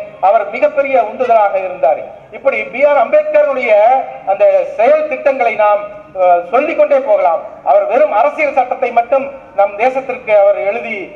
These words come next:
நமக்கு வழங்கவில்லை. இப்படி பல்வேறு திட்டங்களை கொடுத்த மா-, அஹ், பெரும் ஒரு மேதை அவர். இந்த அரசியல் அமைப்பு தினத்திலே அவரை நினைவு கூறுவோம்,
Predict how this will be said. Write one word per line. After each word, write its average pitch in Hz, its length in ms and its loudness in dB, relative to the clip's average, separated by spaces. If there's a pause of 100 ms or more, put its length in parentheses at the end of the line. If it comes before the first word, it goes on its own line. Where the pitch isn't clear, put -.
(140)
நமக்கு 180 520 2
வழங்கவில்லை. 196 540 0 (320)
இப்படி 175 160 -10
பல்வேறு 294 500 0
திட்டங்களை 254 400 -2
கொடுத்த 214 300 0
மா-, 233 380 2 (420)
அஹ், 180 180 2
பெரும் 254 380 0 (180)
ஒரு 175 180 -2
மேதை 233 420 0
அவர். 170 220 2 (300)
இந்த 175 180 2
அரசியல் 202 360 2
அமைப்பு - 300 -2
தினத்திலே 180 420 -2 (340)
அவரை 170 460 0
நினைவு 240 300 -4
கூறுவோம், 202 480 0